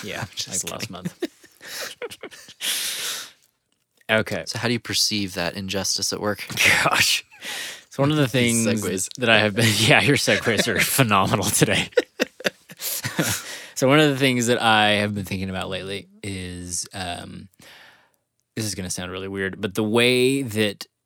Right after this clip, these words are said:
Speaker 1: you think you are perceived by others versus how you are actually perceived by others.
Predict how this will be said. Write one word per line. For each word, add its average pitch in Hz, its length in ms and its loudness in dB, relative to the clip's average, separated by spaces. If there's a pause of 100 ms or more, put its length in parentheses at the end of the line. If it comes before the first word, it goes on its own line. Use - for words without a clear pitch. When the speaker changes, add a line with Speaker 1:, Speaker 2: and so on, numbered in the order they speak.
Speaker 1:
you 117 600 0 (880)
think - 520 -2 (100)
you 110 340 -2
are 104 140 4
perceived 110 680 -2
by 113 160 2
others 117 460 -2
versus 107 680 2
how 104 220 0
you 104 180 0
are 95 160 0
actually 107 480 -4
perceived 107 560 -4
by 107 160 -4
others. 110 480 -6